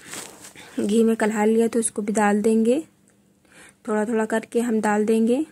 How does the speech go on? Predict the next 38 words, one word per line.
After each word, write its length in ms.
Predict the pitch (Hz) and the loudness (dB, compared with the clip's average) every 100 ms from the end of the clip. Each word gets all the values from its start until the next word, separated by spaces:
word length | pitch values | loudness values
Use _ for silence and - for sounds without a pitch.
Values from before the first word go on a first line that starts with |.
| _ _ _ _ - - - - - - - - - - _ | _ _ _ _ -20 -20 -20 -20 -20 -20 -20 -20 -20 -20 _
आप 100 | 208 208 | -12 -2
देख 180 | 220 220 | -2 0
सकते 340 | 240 - 233 | -6 -6 -4
हैं 180 | 240 240 | 0 0
हमने 200 | 220 220 | 0 -2
अपने 220 | 214 214 | -4 -10
खोवे, 340 | 208 214 214 | -6 -2 -2
अपने 240 | 214 208 214 | -2 -4 -4
मखाने 520 | 208 202 214 202 214 | -4 -4 -4 -2 -2
को 140 | 220 | -4
भी 140 | 214 226 | -2 0
हमने 260 | 220 208 | 0 0
जो 120 | 202 208 | -2 -4
फ्राई 280 | - 190 | -4 -6
कर 140 | 196 214 | -4 -4
लिया 240 | 208 214 | -2 -2
था, 100 | 214 | -2
रोस्ट 300 | 208 202 196 220 | -2 -2 -4 -8
कर 80 | |
लिया 180 | 208 208 | -6 -6
था, 60 | 208 | -6
उसको 240 | 208 214 | -8 -6
भी 100 | 208 | -4
डाल 280 | 208 202 202 | -2 0 0
देंगे। 360 | 214 214 220 294 _ _ _ _ _ _ _ _ _ _ _ _ _ _ _ _ _ 208 | -2 -2 -2 -4 _ _ _ _ _ _ _ _ _ _ _ _ _ _ _ _ _ -10
डाल 280 | 214 214 | -4 -4
के 80 | 208 | -2
अच्छे 420 | 214 - - 240 | -4 -4 -4 -2
से 380 | 214 226 220 226 - _ _ - 226 - | -2 0 0 -2 -6 _ _ -16 -16 -8
चला 300 | 240 220 233 | -4 -2 0
लेंगे 440 | 226 233 240 254 320 _ _ _ _ - - _ | 2 4 4 2 -2 _ _ _ _ -20 -20 _
ताकि 240 | 226 220 240 | -8 0 0
एक 80 | |
दूसरे 340 | 214 220 - 226 | 0 -6 -2 0
में 160 | 226 208 | 0 2
घुल 180 | 233 | 2
मिल 220 | 226 233 220 | 4 4 2
जाए। 340 | 233 233 311 | 0 0 -4